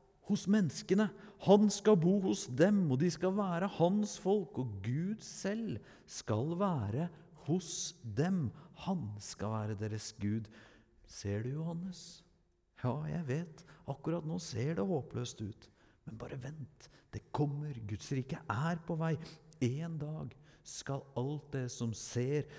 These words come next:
stort og sterkt og skummelt ut, være borte, Johannes. Og Jesus fortsatte å trøste han og si, «Han som sitter på tronen sa, 'Se, jeg gjør alle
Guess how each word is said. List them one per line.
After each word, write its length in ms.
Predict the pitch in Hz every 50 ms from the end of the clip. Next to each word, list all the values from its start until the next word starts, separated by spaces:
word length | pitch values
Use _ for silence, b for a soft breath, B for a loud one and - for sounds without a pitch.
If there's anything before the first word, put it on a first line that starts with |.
| B B B
stort 920 | - - - - - - 139 131 139 139 120 101 - - - - _ -
og 80 | - -
sterkt 840 | - - - - - - 123 123 135 123 120 117 - - - - 135
og 40 | 123 -
skummelt 720 | - - - - - 131 117 117 127 135 139 135 135 -
ut, 240 | 151 156 151 156 - - 101
være 480 | 107 127 147 135 101 98 - 135 143 135 B B B B B -
borte, 600 | 123 127 131 135 - - - - _ - 180 180
Johannes. 600 | 156 131 107 98 90 101 104 107 - - - - b b b b b b b b b b b b -
Og 120 | 90 95 98
Jesus 320 | 101 101 - 117 110 -
fortsatte 540 | - - 117 - - - 117 110 - - 120
å 60 | 107 -
trøste 400 | - 110 107 98 - - - 92
han 220 | 104 104 104 107 104
og 80 | 101 -
si, 220 | - - 101 101 95 B B B B B B - - -
«Han 380 | - 160 147 147 151 151 151 139
som 280 | 127 - 147 143 139 127
sitter 580 | - - - 143 131 - - - - - 135 110 -
på 100 | 113 117 110
tronen 400 | - 127 123 117 113 101 101 110
sa, 240 | 104 - - 98 101
'Se, 600 | 104 - - - - - 110 107 107 104 98 92 92 B B B B B B
jeg 240 | 90 90 95 98 95
gjør 240 | 98 98 104 107 - - - - -
alle 640 | 139 123 107 98 92 90 90 92 92 98 127 131